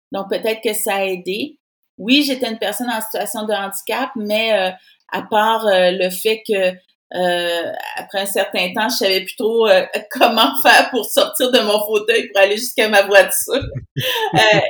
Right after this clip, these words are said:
Speaker 1: il y a, il y a, j'ai pas eu de complications, euh, euh, donc ça a été une grossesse, euh, normale, euh, assez simple aussi. J'ai pas fait de, c'est ça, j'ai eu zéro complication par la suite.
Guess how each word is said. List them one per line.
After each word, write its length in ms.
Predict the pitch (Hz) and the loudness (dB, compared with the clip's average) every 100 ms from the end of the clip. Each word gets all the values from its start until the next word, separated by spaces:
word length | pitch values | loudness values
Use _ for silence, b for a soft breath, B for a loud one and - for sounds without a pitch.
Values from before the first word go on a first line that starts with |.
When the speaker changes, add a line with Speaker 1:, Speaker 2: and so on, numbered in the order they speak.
| - | -2
Speaker 1:
il 80 | 233 | 0
y 60 | |
a, 100 | - | 0
il 60 | 226 | 2
y 60 | 233 | 0
a, 60 | 233 | 0
j'ai 220 | 247 240 | -6 -4
pas 120 | 269 | -4
eu 60 | 330 | -6
de 40 | - | -6
complications, 1200 | 330 240 214 196 196 190 190 214 190 202 208 208 | -4 -4 -8 -4 0 0 -2 -4 -6 -4 -6 -4
euh, 680 | 175 170 - _ _ _ - | -2 -4 -8 _ _ _ 0
euh, 320 | 180 175 160 | 2 2 0
donc 200 | 190 208 | 0 -2
ça 140 | - 190 | -2 -2
a 40 | |
été 280 | 185 185 240 | -2 -6 -6
une 160 | 240 214 | -6 -6
grossesse, 560 | 190 185 - 233 247 226 | -6 -6 -6 -6 -4 0
euh, 120 | 180 160 - _ 202 | 0 -2 -8 _ -12
normale, 1000 | 202 233 233 214 208 196 214 226 220 202 | -4 -2 -2 -4 -4 -2 -2 -2 -2 -2
euh, 300 | 170 165 170 _ _ _ - _ | -2 -4 -8 _ _ _ -20 _
assez 340 | 185 202 - 247 | -6 -6 -6 -4
simple 500 | - 233 214 214 202 | -2 0 -2 -4 -8
aussi. 540 | 190 185 - 208 214 208 | -10 -10 -10 -8 -8 -6
J'ai 140 | 185 180 | -8 -4
pas 180 | 202 | -6
fait 320 | 202 - 214 208 | -6 -4 -4 -2
de, 260 | 190 180 170 - _ _ _ | -2 -2 -4 -12 _ _ _
c'est 180 | - 226 | -10 -6
ça, 180 | 233 247 | 0 0
j'ai 180 | 233 233 | -2 -4
eu 60 | |
zéro 320 | 220 269 302 | 0 0 -2
complication 800 | 302 254 - - 202 190 190 214 214 | -4 -6 -6 -8 -6 -4 -6 -10 -8
par 160 | 190 | -8
la 160 | 180 170 | -6 -8
suite. 380 | - 185 165 | -10 -12 -12